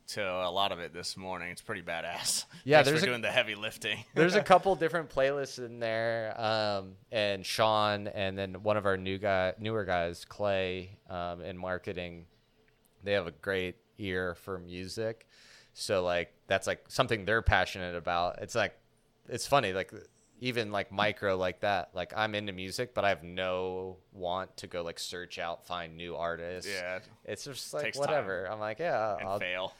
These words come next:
Speaker 1: <laughs>
Speaker 2: just find random stuff when it comes, listen to the same shit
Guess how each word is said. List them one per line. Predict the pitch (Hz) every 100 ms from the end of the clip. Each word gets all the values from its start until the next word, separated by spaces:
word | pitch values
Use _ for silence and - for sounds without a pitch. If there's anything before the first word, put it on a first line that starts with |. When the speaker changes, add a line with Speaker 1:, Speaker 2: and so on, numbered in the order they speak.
| -
Speaker 1:
<laughs> | -
Speaker 2:
just | - 208 170
find | 147 147 110
random | 113 120 123 113
stuff | - - 101 98 - -
when | 107
it | 101 -
comes, | 98 92 95 90
listen | 104 - 107
to |
the | 92
same | - 92 92 95
shit | - 104 92 -